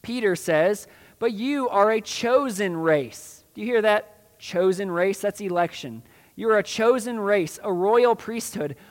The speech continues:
a holy nation, a people for his own possession, that you may proclaim the excellencies of him who called you out of darkness into his marvelous light." You are chosen that you may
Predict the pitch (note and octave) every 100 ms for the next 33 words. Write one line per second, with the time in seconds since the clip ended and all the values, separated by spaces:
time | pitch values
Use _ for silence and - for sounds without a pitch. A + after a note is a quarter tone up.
0 | - F3 G#3+ B3 B3 G3+ G#3 A3 - D3+
1 | - - - F3 - B3+ B3 A#3+ A3 G3
2 | F3 - A3+ A#3+ A3+ F3 G#3+ G#3 - D#3
3 | B2+ - _ _ C#3+ D#3 G3 G#3 G3 A#3+
4 | B3 A3+ A3+ A3 - F#3 - - A3 C4
5 | B3+ G#3+ F3 F3 A3+ - - - E3 F#3+
6 | A3+ A#3+ - F#3+ F3 F#3 F#3+ E3 D#3+ A3
7 | A3+ F#3+ D3+ G#3+ A3+ G#3+ A3 G#3+ G#3+ F3+
8 | F3 F3 F3+ E3 A3+ A3+ G#3 F#3+ E3 F3+
9 | F#3+ F#3 F#3+ - E3+ C#3+ A#2+ - _ _
10 | _ _ _ _ _ _ _ _ G#3 G#3
11 | D#3 - - - A3+ B3+ C#4 C4 D4+ D#4
12 | - G3+ F3 E3 G3+ A3 A3+ A3+ A3+